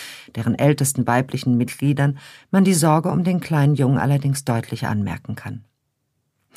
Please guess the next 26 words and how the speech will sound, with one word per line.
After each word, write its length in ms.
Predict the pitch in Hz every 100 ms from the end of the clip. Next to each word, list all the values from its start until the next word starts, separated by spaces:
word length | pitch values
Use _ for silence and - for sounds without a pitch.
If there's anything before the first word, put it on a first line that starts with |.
| - - - -
Um 160 | 196 196
Sam 280 | - 196
nicht 200 | 214 226
über 180 | 185 190
Gebühr 360 | 165 143 180 196
zu 140 | -
strapazieren, 760 | 139 139 127 131 - 165 180 160
ist 200 | 131 120
es 140 | 131
Aranya 420 | 123 123 131 175
mit 160 | 180 165
ihrem 240 | 139 139
Charme 440 | 139 - 135 160 185 - - -
und 160 | 202 190
den 100 | 196
nicht 240 | 214 208
perfekten 640 | - 180 - 190 - 156 151
Thai 280 | 165 156
sogar 340 | 165 180 170 160
gelungen, 560 | 160 156 175 208 233
die 120 | 233 175
Flüge 600 | - 180 208 220 - -
ohne 280 | 214 214
Aufpreis 640 | - 165 - - 135 139 139
so 180 | 175 202
umzubuchen, 920 | 147 151 139 135 - 123 127 131